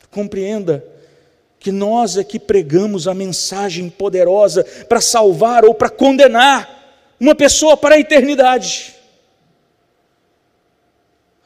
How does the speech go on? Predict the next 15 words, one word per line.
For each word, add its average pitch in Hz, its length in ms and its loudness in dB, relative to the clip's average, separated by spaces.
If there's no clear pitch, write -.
O 254 120 0
Evangelho 240 840 -2
é 254 140 0
o 240 80 0
poder 240 720 -2
de 226 140 -10
Deus 226 440 -6
para 226 200 -2
a 202 40 -4
salvação 233 640 -4
de 208 120 -12
todo 247 340 -2
aquele 294 400 0
que 226 120 -20
crê. 262 540 -4